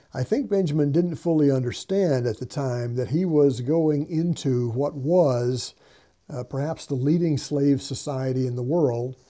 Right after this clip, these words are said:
and one of the most violent. So over the next year and a half, Benjamin and Sarah experienced a, you might call it a horror show, uh, of violence against enslaved people.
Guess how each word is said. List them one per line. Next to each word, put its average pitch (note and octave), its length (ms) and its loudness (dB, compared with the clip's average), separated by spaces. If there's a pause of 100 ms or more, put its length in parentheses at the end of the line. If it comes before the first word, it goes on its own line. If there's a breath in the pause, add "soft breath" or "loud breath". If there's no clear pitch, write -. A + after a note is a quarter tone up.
(260 soft breath)
and C#3+ 320 -4
one C#3+ 240 0
of D3 160 -2
the C#3 80 2
most C#3 340 0
violent. C3+ 720 -8 (720 soft breath)
So B2+ 520 0
over F#3 300 6
the D#3+ 120 0
next D#3 340 -4
year D#3+ 200 4
and C#3+ 100 2
a C3+ 40 0
half, C#3 460 -2
Benjamin C#3+ 480 0
and B2 120 -2
Sarah C3+ 600 -2 (320 soft breath)
experienced C3 1000 -4
a, A#2+ 480 -2 (240)
you D3+ 120 -6
might D3 200 -4
call D#3+ 200 -6
it B2 60 -6
a A#2+ 40 -8
horror C#3 560 -8
show, - 480 -10 (540 soft breath)
uh, A2+ 260 -8
of A#2+ 220 -6
violence A#2 720 -4
against A#2+ 380 -6
enslaved A#2+ 540 -6
people. F#3 460 -4